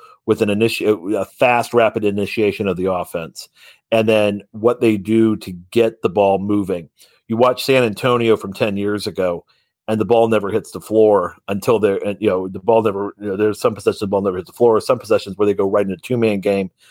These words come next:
There's so much you can do out of those concepts. I'll be interested to see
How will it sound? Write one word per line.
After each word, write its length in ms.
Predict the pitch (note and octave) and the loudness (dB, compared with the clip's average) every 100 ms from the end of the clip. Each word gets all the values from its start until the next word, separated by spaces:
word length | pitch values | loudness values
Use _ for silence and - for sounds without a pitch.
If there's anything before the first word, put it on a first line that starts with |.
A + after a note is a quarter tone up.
| _ - | _ -4
There's 180 | G#2+ | -2
so 100 | - | 0
much 200 | C3+ B2 | 0 0
you 80 | A#2 | -2
can 100 | G2+ | -6
do 160 | G2 A2+ | 2 4
out 80 | G#2 | 4
of 80 | |
those 140 | F#2+ - | 0 -4
concepts. 500 | - G#2+ G2 F#2 - | -2 -2 0 -4 -2
I'll 60 | |
be 100 | G2 | -4
interested 400 | G2+ B2+ - - | -2 -4 -4 -4
to 80 | A2+ | -2
see 520 | G2+ - A2+ A2 G#2+ | -2 0 2 2 -2